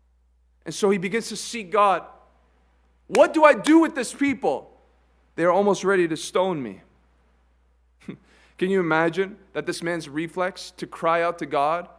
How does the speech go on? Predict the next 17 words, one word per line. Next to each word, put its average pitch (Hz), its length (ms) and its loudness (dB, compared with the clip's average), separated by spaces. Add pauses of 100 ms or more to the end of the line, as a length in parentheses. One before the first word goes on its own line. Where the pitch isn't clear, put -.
(220)
was 147 180 -8
when 156 140 -4
he 175 100 -8
perhaps 170 380 -8
saw 170 260 -2
in 165 60 -2
his 151 100 -6
peripheral 175 420 -4
vision 156 540 -2
men 180 400 -2
whispering 185 500 -4
and 156 160 -8
gathering 151 440 -2
stones 160 400 -6
in 151 100 -8
their 135 100 -4
pockets? 151 760 -6